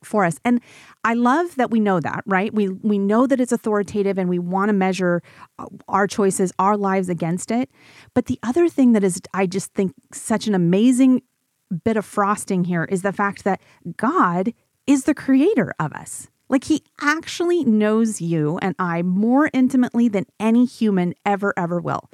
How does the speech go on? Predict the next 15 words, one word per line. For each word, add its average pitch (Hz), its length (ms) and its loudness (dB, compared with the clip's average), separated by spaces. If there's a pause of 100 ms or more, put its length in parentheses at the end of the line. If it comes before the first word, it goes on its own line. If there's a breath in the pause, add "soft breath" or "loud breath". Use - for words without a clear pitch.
(420 loud breath)
The 190 100 0
best 220 400 -4
husband 254 560 0
in 233 120 2
the 233 60 2
world 208 540 0
is 185 180 0
not 185 380 0
gonna 233 180 0
get 208 320 -2
you 156 380 -6 (380 soft breath)
the 190 80 2
way 190 500 0
that 208 160 -4
your 175 380 0